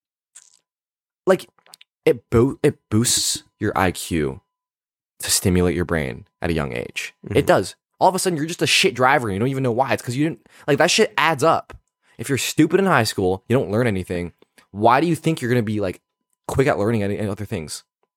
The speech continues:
Speaker 2: Yeah.
Speaker 1: It helps.
Speaker 2: It's practice. It's, it's about building, um,
Speaker 1: Yeah.
Speaker 2: it's about building habits.
Speaker 1: You should try. You should try. Even if you, you should try because you wanna have a higher I Q, because having a high I Q is just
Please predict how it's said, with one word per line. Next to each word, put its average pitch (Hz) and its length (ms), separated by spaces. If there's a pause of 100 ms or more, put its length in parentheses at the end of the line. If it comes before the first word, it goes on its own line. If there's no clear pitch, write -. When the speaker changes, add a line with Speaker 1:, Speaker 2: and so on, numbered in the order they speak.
Speaker 2:
Yeah. 104 160 (460)
Speaker 1:
It - 100
helps. - 440 (480)
Speaker 2:
It's 131 100
practice. - 400
It's, 135 120
it's 147 140
about 139 220
building, 113 440
um, 98 260
Speaker 1:
Yeah. 135 80
Speaker 2:
it's 101 100
about 117 160
building 104 200
habits. 113 320
Speaker 1:
You 123 80
should 127 160
try. 98 360 (460)
You 104 100
should 104 160
try. 67 280 (180)
Even 156 200
if 156 100
you, 120 120 (360)
you 147 120
should 156 180
try 170 300
because 127 580
you 107 120
wanna 98 360
have 101 200
a 85 40
higher 85 320
I 78 100
Q, 76 220
because 82 260
having 87 260
a 76 40
high 95 280
I 123 60
Q 123 220
is 113 80
just 107 160